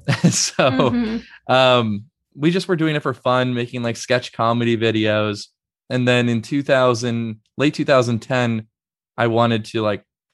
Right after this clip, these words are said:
Speaker 1: try my hand in YouTube gaming. Uh, back then, YouTube gaming really didn't monetize because the copyright holders of the game property didn't wanna allow you to monetize on their content. It was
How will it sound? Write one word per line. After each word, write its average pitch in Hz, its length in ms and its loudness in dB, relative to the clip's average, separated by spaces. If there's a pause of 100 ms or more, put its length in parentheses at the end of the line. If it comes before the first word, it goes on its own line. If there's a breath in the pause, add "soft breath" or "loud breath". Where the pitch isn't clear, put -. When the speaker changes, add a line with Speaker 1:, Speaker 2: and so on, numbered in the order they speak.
Speaker 1:
try 117 260 0
my 113 160 0
hand 113 260 -4
in 104 340 -8
YouTube 110 320 -6
gaming. 120 460 -2 (840)
Uh, 127 200 2
back 127 300 -2
then, 123 400 0 (640)
YouTube 131 280 -2
gaming 123 260 2
really 120 220 4
didn't 113 180 0
monetize 127 800 -2 (160)
because 104 800 -4
the 113 80 -6
copyright 104 460 -2
holders 104 280 -6
of 101 80 -8
the 101 80 -8
game 165 320 2
property 147 720 0
didn't 117 180 -6
wanna 104 240 -2
allow 101 220 0
you 101 160 -4
to 98 80 -10
monetize 104 480 -2
on 101 100 -2
their 98 120 -6
content. 131 600 0
It 113 60 -6
was 104 340 -4